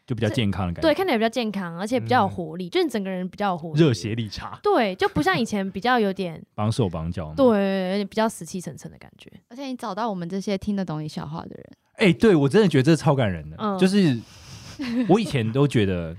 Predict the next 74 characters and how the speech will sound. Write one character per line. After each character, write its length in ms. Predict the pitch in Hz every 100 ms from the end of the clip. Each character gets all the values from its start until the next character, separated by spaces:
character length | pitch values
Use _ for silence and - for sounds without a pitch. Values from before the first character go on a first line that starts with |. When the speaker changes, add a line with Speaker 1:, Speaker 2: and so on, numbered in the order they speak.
| -
Speaker 1:
因 120 | 180 160
为 60 |
我 80 | -
水-， 80 | 139
Speaker 4:
没 0 |
有 80 | 185
人 0 |
懂 80 |
你。 20 | 190
Speaker 1:
我 60 |
水 120 | 160
瓶 140 | 131 120
座 200 | 143 110
嘛， 120 | 90
我 80 | 95
觉 140 | 113
得 60 | 120
就 100 | 139
是 100 | 135
觉 120 | 107
得 60 | 95
我， 180 | 95 98
我 120 | 117
可 100 | 110
能 100 | 101
大 100 | 117
家 60 | 120
都 80 |
觉 100 | 117
得 40 | 98
我 100 | 104
很 80 | 80
怪。 300 | 95 85 - _
<laughs> 580 | - 220 165 240 233 233
结 80 | 208
果 120 | 247
我 40 | 170
发 160 | 196
现， 240 | 208 233 160
哎， 160 | 226 240 214
有 80 | 190
人 80 | 208
听 100 | 277
得 60 |
懂 100 | 226
我 80 | 160
笑 260 | - 254 190
话， 300 | 220 190 147
哎。 100 | -
Speaker 2:
就 440 | 415 427 466 403
我 40 |
们 160 | 311 277
其 100 | 285
实 60 | 294
都 80 |
跟 140 | 330 330
你 80 | 269
一 40 |
样 200 | 262 262
怪。 300 | 254 240 208 294 494 -
Speaker 1:
<laughs> 360 | 605 - 605 -
对， 200 | 208 -
因 140 | 294
为 140 | 277 156
我， 120 | 143 - 320 -
而-， 100 | 226 190
而 80 | 220
且 100 | 240
甚 160 | 185 208
至 120 | 196
刚 240 | 202 180
创 280 | 185 190 143
这 100 | 131
个， 120 | 147